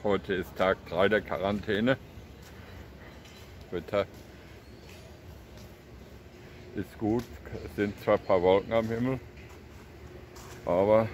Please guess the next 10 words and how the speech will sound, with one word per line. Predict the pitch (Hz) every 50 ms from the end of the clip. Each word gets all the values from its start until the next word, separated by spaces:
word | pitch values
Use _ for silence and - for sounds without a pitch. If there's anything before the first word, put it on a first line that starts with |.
| - - - - - - - - - - - - - - - - - - - - - - - - - - - - - - - - - -
Swimmingpool, | - 98 95 101 98 98 98 95 - - 110 101 101 107 101 95 - - - - - - - - - - - - - - - - - - - - - - - - - - - - -
noch | 92 87 87 -
kein | - - 98 92 92
Mensch | 95 95 95 95 - - -
da. | 95 98 104 117 120 - - - - - - - - - - - - - - - - - - - - - - - - - - - - - - - - - - - - - -
Ja. | 101 101 98 - - - - - - - - - - - - - - - - - - - - - - - - - - - - - - - - - - - - - - - - - - - - - - - - - - - - - - - - - - - - - - - - - - - - - - - - -
Der | 95 85
Frühstücksraum. | - - - 107 98 - - - 120 107 - - - - 107 107 113 120 120 120 117 - - - - - - - - - - - - - - - - - - - - - - - - -
Und | - 98 92 -
danach | 78 82 90 80 80 90 101 101